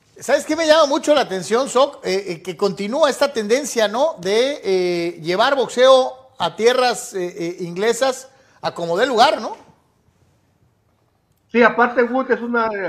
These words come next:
Speaker 2: es un ídolo en Inglaterra, pero, pero sí, eh, eh, la promotora ahorita la más importante, que es Matchroom, eh, tiene su sede en Inglaterra. Entonces, si no es una pelea con Canelo en Las Vegas, eh,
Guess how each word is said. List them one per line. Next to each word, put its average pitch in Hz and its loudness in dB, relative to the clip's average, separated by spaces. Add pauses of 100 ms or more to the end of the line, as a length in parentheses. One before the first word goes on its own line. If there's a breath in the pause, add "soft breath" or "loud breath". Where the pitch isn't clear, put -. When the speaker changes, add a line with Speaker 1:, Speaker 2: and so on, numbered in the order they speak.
(140)
Speaker 2:
es 160 -10
un 202 -10
ídolo 196 -2
en 175 -8
Inglaterra, 175 -6
pero, 151 -6 (380)
pero 165 -2
sí, 220 -4
eh, 196 -2 (240)
eh, 160 -2
la 160 -2
promotora 180 -4
ahorita 220 -4
la 208 0
más 185 -6
importante, 180 -8
que 180 -8
es 135 -16
Matchroom, 175 -8 (560)
eh, 151 -6 (200)
tiene 175 -6
su 165 -14
sede 165 -4
en 160 -10
Inglaterra. 143 -6
Entonces, 147 -16 (600)
si 190 -4
no 180 -4
es 196 -6
una 233 -2
pelea 196 -2
con 185 -6
Canelo 170 -4
en 156 -6
Las 123 -10
Vegas, 202 -4 (960)
eh, 165 -2